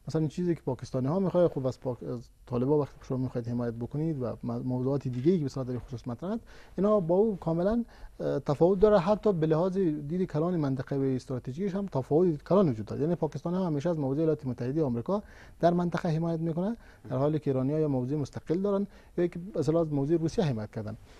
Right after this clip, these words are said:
اه، من باور نیست که همین روا-، تعادل وقتی که بحثش باشه که چطور بتونیم ما منافع خود را از مجموع اینها در دست داشته باشیم، من باور نیست که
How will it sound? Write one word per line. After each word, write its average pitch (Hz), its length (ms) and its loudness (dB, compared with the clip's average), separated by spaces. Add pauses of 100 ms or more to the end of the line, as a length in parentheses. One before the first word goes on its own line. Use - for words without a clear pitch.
(380)
اه، 156 340 0
من 196 240 0
باور 220 280 8
نیست 233 240 4
که 202 100 6
همین 202 200 4
روا-، 180 420 2
تعادل 151 460 4
وقتی 147 280 0
که 135 400 -4 (340)
بحثش 135 340 0
باشه 143 200 -4
که - 180 -8
چطور 170 180 0
بتونیم 143 280 2
ما 151 420 0 (160)
منافع 127 460 0
خود 127 200 -4
را 120 100 -2
از 113 60 -6 (260)
مجموع 123 320 -4
اینها 120 320 -6 (440)
در 120 120 -4
دست 113 240 -10
داشته 117 220 -12
باشیم، 180 280 -4 (400)
من 170 80 -2
باور 185 240 0
نیست 196 220 -2
که 196 140 -4